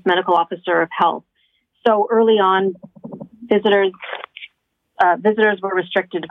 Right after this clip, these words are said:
from long-term care, um, and then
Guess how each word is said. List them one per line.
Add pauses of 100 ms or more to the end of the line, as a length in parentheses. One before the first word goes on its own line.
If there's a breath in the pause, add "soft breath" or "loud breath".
from (360)
long-term
care, (480)
um, (240)
and (800)
then